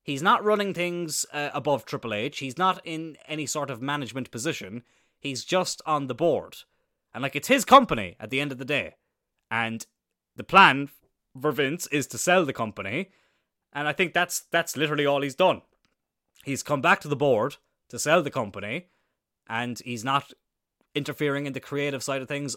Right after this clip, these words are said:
or the managerial side of things. So it's not something that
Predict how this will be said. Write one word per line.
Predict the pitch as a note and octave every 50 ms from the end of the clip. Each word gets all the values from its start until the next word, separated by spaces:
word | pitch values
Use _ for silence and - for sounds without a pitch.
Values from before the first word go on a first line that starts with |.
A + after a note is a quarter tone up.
| -
or | - D#3 D#3 D3 C#3 C3+ D3 D3 D3 - - _ _ _ _
the | C3 A#2 C3+ C#3 C#3 C3+ C#3 C3+ C#3 C3 B2 _ -
managerial | C3 B2+ C3 C#3 B2+ A#2 D3 F#3+ G#3+ G#3 E3 B2 G#2
side | - B2 A2 G#2 F#2
of | -
things. | - G2+ F2+ E2+ _ - - - - _ _ _ _ _ _
So | _ - - C3
it's | - - -
not | C3 C3+ D#3 F3+ F#3 - -
something | - - D3+ D#3+ D3+ - - C#3+ C#3+ C#3
that | B2 C3 C3 B2+ A2+ - - - -